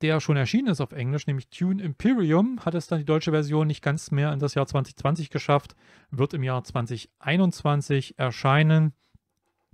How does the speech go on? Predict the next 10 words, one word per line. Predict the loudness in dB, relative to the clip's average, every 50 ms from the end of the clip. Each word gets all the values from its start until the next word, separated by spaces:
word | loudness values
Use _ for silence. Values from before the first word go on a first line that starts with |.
| -20 _
Und | _ -2 -2 0 0 -2 -4
das | -8 -6 -6
ist | -8 -4 -2
halt | -4 -4 -4 -6
quasi | -4 -4 -2 -2 -2 -4 -6
der | -6 -6
spielerische, | -10 -10 -14 _ _ -10 -8 -4 0 2 0 0 0 -2 -6 -6
die | -6 -10
spielerische | -6 -2 -2 0 0 0 -2
Umsetzung | -2 -2 0 0 -2 0 0 -2 -2 -2